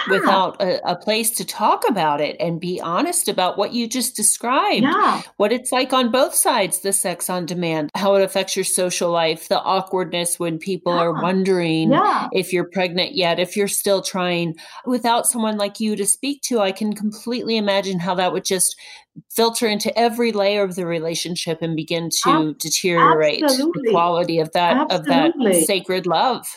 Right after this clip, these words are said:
Speaker 2: Mm-hmm.
Speaker 1: Yeah, absolutely. People won't realize that because we were not taught growing up in schools and colleges, we were not taught how to have these tough conversations with each other,
Speaker 2: Mm-hmm.
Speaker 1: right?
Speaker 2: Mm-hmm.
Speaker 1: Many of the people try to avoid it.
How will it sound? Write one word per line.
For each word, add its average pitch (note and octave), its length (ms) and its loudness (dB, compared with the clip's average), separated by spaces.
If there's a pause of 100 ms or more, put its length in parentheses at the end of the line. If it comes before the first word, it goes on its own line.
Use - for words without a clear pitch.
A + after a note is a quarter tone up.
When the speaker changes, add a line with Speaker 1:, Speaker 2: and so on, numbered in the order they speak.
(120)
Speaker 2:
Mm-hmm. G3 460 -2
Speaker 1:
Yeah, C#4+ 380 6 (240)
absolutely. D#4+ 560 4
People E4 360 4
won't F4 180 2
realize C#4+ 500 4
that F#3+ 240 0
because A#3+ 340 2 (320)
we D4+ 220 6
were E4 180 4
not D#4+ 340 4
taught B3 380 2
growing B3 380 2
up B3 120 2
in A#3+ 120 0
schools B3+ 440 0
and B3+ 140 2
colleges, A3+ 580 2
we A#3 140 0
were C#4 140 2
not C#4 280 4
taught A3+ 600 4 (320)
how D#4 300 4
to C4 380 2 (300)
have C#4+ 300 4
these C4+ 200 -2
tough B3 300 -2
conversations C4 1000 2
with F#3+ 160 0
each G3+ 220 0
other, F#3 220 2
Speaker 2:
Mm-hmm. - 600 -6
Speaker 1:
right? F3+ 140 6
Speaker 2:
Mm-hmm. E3+ 120 0
Speaker 1:
Many G3 260 4
of G#3+ 120 4
the G#3 80 2
people C4+ 280 2
try C#4+ 180 6
to C4 160 6
avoid C#4 340 4
it. - 200 0